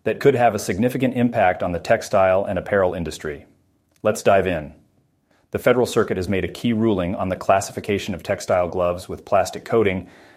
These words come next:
a decision that clarifies the boundaries between different tariff headings in international trade. On December sixth, the Federal Circuit upheld a Court of International Trade decision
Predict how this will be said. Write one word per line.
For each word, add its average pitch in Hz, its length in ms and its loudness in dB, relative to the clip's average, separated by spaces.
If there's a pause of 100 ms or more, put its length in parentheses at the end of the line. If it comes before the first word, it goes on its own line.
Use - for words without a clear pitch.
(100)
a 110 80 2
decision 113 440 2
that 101 120 -2
clarifies 104 640 2
the 98 80 -4
boundaries 95 520 2
between 95 420 -6
different 107 360 -2
tariff 110 340 0
headings 92 420 -4 (300)
in 104 160 -4
international 90 600 -4
trade. 73 400 -10 (840)
On 110 120 0
December 135 320 2
sixth, - 420 -2 (300)
the - 80 -6
Federal 117 320 4
Circuit 107 440 -2
upheld 107 440 2
a - 20 -4
Court 117 240 0
of 104 80 -2
International 104 520 0
Trade 104 340 -2
decision 87 560 -6